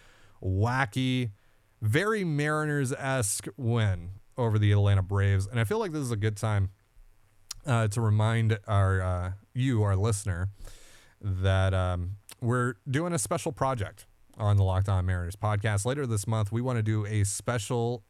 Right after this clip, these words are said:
episode of Locked On Mariners featuring you, our listener. Uh, we want you to submit a, uh, roughly a forty-five second to a minute long video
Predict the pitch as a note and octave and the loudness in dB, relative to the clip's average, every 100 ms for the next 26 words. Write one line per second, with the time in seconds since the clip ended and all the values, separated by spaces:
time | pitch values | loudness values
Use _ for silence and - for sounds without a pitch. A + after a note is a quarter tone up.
0 | - G#2+ G#2+ G2+ - G2 F#2 F2+ G2 G2 | -6 -4 -2 -2 -2 -2 -2 -4 -4 -2
1 | G#2 F#2+ F#2+ F#2+ F#2 F2+ F2 - - - | -2 -2 0 0 0 -2 -4 -10 -18 -20
2 | _ - F3 F#3+ D#3+ C3 F#2 - _ G#2+ | _ -4 -2 -2 0 -2 -4 -8 _ 0
3 | G#2+ G2+ G2 G2+ G2 F2 E2+ _ _ - | 2 4 2 2 0 -2 -6 _ _ -20
4 | - F#2+ F#2 G2 B2 D3 C#3 C#3 A2 C3 | -6 -2 2 2 2 0 0 0 0 0
5 | B2+ B2 A2+ A#2+ A2+ A2+ G#2+ G#2 G#2 G2+ | 0 -2 -2 -2 0 2 2 2 2 -2
6 | - - - G#3 A#3+ A3 D#3+ G2+ F3 E3 | -16 -20 -8 -4 -2 0 -2 -2 -4 -2
7 | D#3+ C#3 - C#3+ D#3+ - B2 A2 G#2 G2 | -2 -2 -4 -6 -10 -8 -4 -2 0 0
8 | G2 A2 A#2 G#2+ G2+ G2+ G2 G2 A2 F#2+ | 0 0 -2 0 2 2 2 0 -4 -4
9 | G2 G#2 G#2 G2 F#2 F2+ F2 E2+ | 0 0 2 0 0 -2 -4 -8